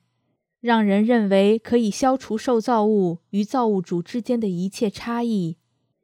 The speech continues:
用如同天主一样的幻觉诱惑男女先祖。撒旦驱使他们去攫取某种天主想要否认的东西，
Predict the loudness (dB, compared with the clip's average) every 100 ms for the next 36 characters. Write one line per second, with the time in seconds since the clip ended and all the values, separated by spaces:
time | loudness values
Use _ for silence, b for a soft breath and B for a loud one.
0 | -6 2 2 2 -2 -2 0 0 -2 -6
1 | -4 -6 -4 -6 -4 -2 -2 -2 -4 -2
2 | -2 -2 -2 -2 -2 -4 -2 -2 0 -2
3 | -4 -2 -4 -4 -6 -2 -2 -2 -6 -8
4 | -8 -12 _ _ _ _ _ -10 2 4
5 | 4 2 2 0 -4 -6 -6 -6 -2 2
6 | 2 2 0 -4 -6 -4 -2 -2 -2 -2
7 | 0 0 0 -4 -4 -8 -8 -6 -6 -6
8 | -6 -6 -4 -6 -6 -6 -2 -2 -2 -2
9 | -2 -4 -6 -6 -6